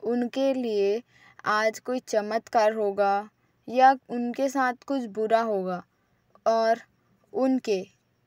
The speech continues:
पॉजिटिव, नेगेटिव थॉट्स के बारे में भी हम आपको आज बताएंगे। उनके लकी नंबर और लकी कलर क्या हैं,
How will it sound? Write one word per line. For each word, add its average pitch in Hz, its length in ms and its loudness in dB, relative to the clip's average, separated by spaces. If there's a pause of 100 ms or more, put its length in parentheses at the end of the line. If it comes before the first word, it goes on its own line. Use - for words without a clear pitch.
(200)
पॉजिटिव, 247 680 0
नेगेटिव 220 580 -4 (100)
थॉट्स 202 360 -2
के 240 160 -2
बारे 208 320 0
में 214 240 -8
भी 254 140 -2
हम 240 240 -4
आपको 214 320 -6
आज 220 240 -2
बताएंगे। 202 680 -4 (440)
उनके 262 500 0 (680)
लकी 240 380 0
नंबर 220 640 2 (100)
और 208 340 0 (220)
लकी 233 520 -4 (320)
कलर 233 380 2
क्या 214 260 -2
हैं, 202 320 -10